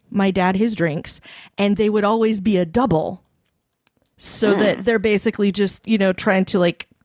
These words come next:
Speaker 1: help my dad get his swerve on. So
Speaker 2: Goodness.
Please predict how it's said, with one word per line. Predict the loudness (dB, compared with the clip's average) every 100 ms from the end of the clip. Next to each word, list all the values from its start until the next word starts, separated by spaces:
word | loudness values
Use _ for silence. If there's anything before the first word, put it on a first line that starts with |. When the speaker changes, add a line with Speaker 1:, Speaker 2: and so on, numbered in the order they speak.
| -10
Speaker 1:
help | -4 0 2
my | 2
dad | 2 0 2
get | 2
his | 0
swerve | 2 0 -2
on. | -8 -12
So | -4 0 0 0 -6 _ _ -20 -20 _ _ _ _ -2
Speaker 2:
Goodness. | 0 0 -4 -10